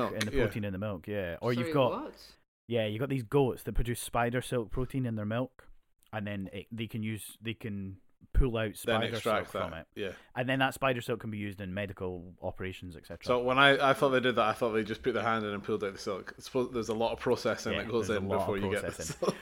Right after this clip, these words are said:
Speaker 2: So you, you milk it just like normal, and it, it's, it's like normal milk <clears throat> from a goat, except you then uh, pull out the, the, the fibers from it. It's a bit like, um, or, you know, knockout mice,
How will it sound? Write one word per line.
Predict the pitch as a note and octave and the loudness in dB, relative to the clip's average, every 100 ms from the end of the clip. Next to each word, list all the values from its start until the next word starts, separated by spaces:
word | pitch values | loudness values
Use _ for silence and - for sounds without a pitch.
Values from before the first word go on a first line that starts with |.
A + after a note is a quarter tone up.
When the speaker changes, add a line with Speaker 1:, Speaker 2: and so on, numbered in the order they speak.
| - | -10
Speaker 2:
So | - | 0
you, | C#3+ C3+ | 2 2
you | C#3+ C#3+ | -2 0
milk | D3+ F3+ F3 C#3+ | 4 4 4 -2
it | |
just | B2 C#3 | 0 0
like | C#3+ A#2+ | 0 2
normal, | A#2+ C3+ C3 | 2 2 2
and | A#2 | 0
it, | A2 - - | -4 -8 -10
it's, | A2+ - - _ _ _ _ | -10 -10 -18 _ _ _ _
it's | B2+ G#2 | -6 -4
like | B2 G#2 | -6 -2
normal | C3 C#3 C3+ B2+ | 0 2 2 0
milk | B2+ C#3+ - - - _ _ | 2 2 0 -12 -18 _ _
<clears throat> | G#3+ A3 F#3 C#3 | -2 -2 -4 -4
from | B2 | -4
a | A#2 | -4
goat, | A#2+ C#3 C#3 _ _ _ _ | 0 0 -2 _ _ _ _
except | A2+ - - A2+ - | -6 -4 -4 -4 -2
you | A#2 | -6
then | A2 A2 G#2+ G#2 G2+ F#2+ _ _ | -2 -2 -2 -4 -6 -10 _ _
uh, | G2 F#2+ F#2 F2+ F2+ - _ _ _ _ | -6 -4 -2 -2 -4 -8 _ _ _ _
pull | - C3+ A#2+ A2+ | 4 4 4 2
out | A2+ G#2+ | -2 -4
the, | A2 G2 G2 F#2 F2 B1 | -10 -8 -6 -4 -6 -10
the, | E2+ F2+ E2+ | -8 -8 -8
the | F#2+ | -12
fibers | - F2 E2+ E2+ - | -10 -10 -8 -12 -14
from | - F2 | -10 -10
it. | D#2 - - - - | -10 -16 -20 -20 -6
It's | F3 | -2
a | |
bit | G3+ G3+ | 0 0
like, | F#3+ D3+ | 0 0
um, | C#3+ C#3 B2+ | 0 0 -4
or, | B2 B2 A#2+ A#2 | 0 0 2 0
you | A2 | -2
know, | C3+ G#2+ _ - | -4 -4 _ -10
knockout | B2 C3 B2 C#3 A#2+ | -4 -4 -2 -2 -2
mice, | A#2+ C3 C3 B2+ A#2+ - - | 0 0 0 -2 -4 -12 -16